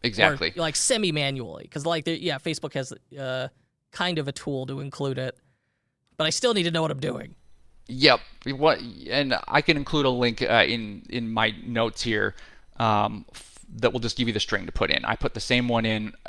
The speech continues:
Speaker 1: each one of my ads, and it's got a placeholder that Facebook will fill in for you with the campaign name, the ad name, all of those different things. So it'll make it really easy. Um, so that's observing. So you're looking at things. The next step is orient.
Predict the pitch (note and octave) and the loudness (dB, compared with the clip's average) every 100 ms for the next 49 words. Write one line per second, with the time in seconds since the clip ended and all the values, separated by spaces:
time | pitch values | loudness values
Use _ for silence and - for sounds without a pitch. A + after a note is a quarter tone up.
0 | - C#3 B2+ C3 A#2+ A2 G#2 G2+ G2+ G2+ | -10 -6 -2 0 0 0 0 4 4 2
1 | - A2+ A#2 G#2+ - B2+ A2 - - G2 | -2 2 2 2 2 2 2 0 -2 -2
2 | - - G2 - - - - A#2+ G#2 F2 | -4 -2 -4 -2 -4 -4 -4 -2 -2 -4
3 | - F2 - F2 A2+ - - - A2 G#2+ | -8 -8 -8 -4 -4 -4 -8 -6 -6 -6
4 | G#2+ G#2+ G#2+ A2 G#2 G#2 G#2 G#2+ A2 F#2+ | -8 -8 -8 -8 -8 -8 -6 -4 -4 -4
5 | F2+ F#2 F#2+ - G#2 - - - - - | -6 -4 -6 -4 -4 -4 -6 -8 -8 -12
6 | - - - - E2+ - A2+ - - - | -12 -12 -10 -6 -4 -4 -6 -6 -8 -8
7 | - - - - - - - - - - | -8 -8 -14 -16 -18 -20 -20 -20 -20 -20
8 | - - - A#2+ A2+ A2 G#2 - - - | -20 -16 -2 2 2 0 -8 -12 -14 -14
9 | - - - D3 D#3+ - F#3 D3 D#3+ G#2 | -20 -8 2 4 6 4 2 2 2 0
10 | - C#3 C3 C3 E3 - C#3 G2 F2+ F#2 | 0 2 2 4 2 2 -4 -2 -6 -2
11 | A#2 D#3+ - E3+ D#3 C3+ - C3 C#3+ B2 | 0 0 2 2 2 -2 -2 4 6 4
12 | F2+ C#2 | 2 -4